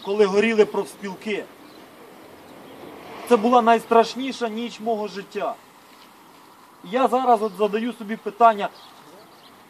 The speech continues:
де взялися сили для того, щоб її пережити. Адже втомлені, поранені,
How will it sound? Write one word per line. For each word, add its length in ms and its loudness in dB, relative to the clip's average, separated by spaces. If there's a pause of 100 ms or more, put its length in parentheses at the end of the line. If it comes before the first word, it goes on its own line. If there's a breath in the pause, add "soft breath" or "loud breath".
(160)
де 140 6
взялися 600 4 (140)
сили 440 -4 (340)
для 120 -6
того, 340 -2
щоб 220 -12 (120)
її 120 -10
пережити. 760 -6 (1400)
Адже 440 2 (760)
втомлені, 760 -6 (500)
поранені, 840 4